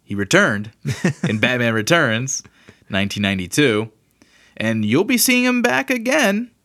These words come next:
Speaker 2: Mm-hmm.
Speaker 1: this year in two thousand twenty-two in The Flash.
Speaker 2: The Flash.
Speaker 1: And not too long after that, also this year, he'll be back again as Batman in Batgirl.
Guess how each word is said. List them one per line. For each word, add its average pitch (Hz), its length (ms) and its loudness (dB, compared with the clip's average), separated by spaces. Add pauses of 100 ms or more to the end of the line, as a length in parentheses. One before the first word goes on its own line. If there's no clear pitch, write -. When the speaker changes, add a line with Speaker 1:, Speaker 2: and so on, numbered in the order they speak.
(260)
Speaker 2:
Mm-hmm. 104 160 -4
Speaker 1:
this 135 280 4
year 113 420 0
in 120 220 0
two 214 160 -2
thousand 202 420 -2
twenty-two 156 680 0 (720)
in 214 160 4
The 123 120 0
Flash. 101 640 -4
Speaker 2:
The 135 120 0
Flash. 92 1000 -2
Speaker 1:
And 160 440 2 (260)
not 104 160 0
too 120 160 -2
long 117 240 2
after 123 300 0
that, 170 260 2
also 127 380 0
this 101 260 -2
year, 104 380 -2
he'll 104 80 -2
be 110 140 -2
back 107 280 0
again 104 300 -2
as 101 160 -4
Batman 107 560 -4 (480)
in 127 180 2
Batgirl. 107 640 -2